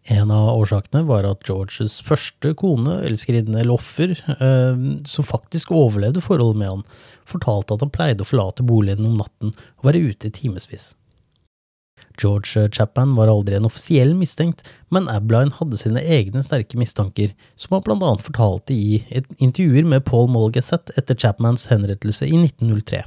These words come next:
Om, eh, George Chapman var Jack the Ripper eller ikke, er det delte meninger om,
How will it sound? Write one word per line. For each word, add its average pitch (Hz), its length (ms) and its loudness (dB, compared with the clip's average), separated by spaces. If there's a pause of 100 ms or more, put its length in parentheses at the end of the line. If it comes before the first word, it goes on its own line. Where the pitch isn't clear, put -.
(1200)
Om, 104 300 0
eh, 101 180 2
George 101 360 -2
Chapman 104 400 -2
var 101 260 0
Jack 104 360 -2
the 107 100 -4
Ripper 123 340 0 (300)
eller 107 600 2
ikke, 208 420 -6
er 139 140 0
det 202 160 -4
delte - 320 -2
meninger 95 300 -2
om, 104 140 -4